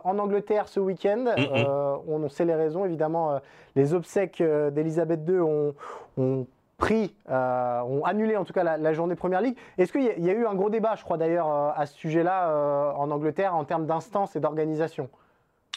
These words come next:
Speaker 2: Oui, euh, le débat n'est pas fini d'ailleurs, euh, parce qu'il y a beaucoup de gens qui sont choqués par le fait que d'autres sports, euh, comme le, le rugby,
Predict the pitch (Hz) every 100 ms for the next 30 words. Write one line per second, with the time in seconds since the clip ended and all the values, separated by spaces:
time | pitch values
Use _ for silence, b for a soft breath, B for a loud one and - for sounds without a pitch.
0 | B B B - 110 135 120 117 110 110
1 | 135 139 120 131 123 127 131 117 110 120
2 | 135 139 107 101 101 101 98 - - 110
3 | 151 131 147 - - 98 117 113 127 101
4 | 98 92 120 120 107 101 104 - 107 -
5 | 127 131 110 90 - 104 104 101 98 92
6 | 98 101 139